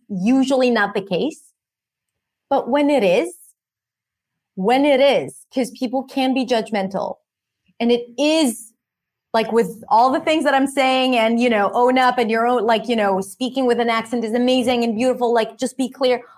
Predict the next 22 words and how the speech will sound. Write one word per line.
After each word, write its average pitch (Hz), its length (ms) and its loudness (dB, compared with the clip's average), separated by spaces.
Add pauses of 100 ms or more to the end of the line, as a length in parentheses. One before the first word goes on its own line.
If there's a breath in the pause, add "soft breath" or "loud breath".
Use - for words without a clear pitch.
All 311 180 4
of 302 140 0
that 285 180 4
is 262 140 -2
great. 294 260 -2
But 269 160 -2
yes, 277 300 0
we 285 100 -2
know 269 160 2
we, 254 380 -2
people 262 280 -2
have 220 220 -2
biases. 214 480 0 (300 soft breath)
And 247 120 0
yes, 254 280 2
we 254 120 0
know 254 360 2
it's - 340 -6 (540)
harder 226 440 0
for 226 120 -2
people 208 400 -4
with, 196 340 -2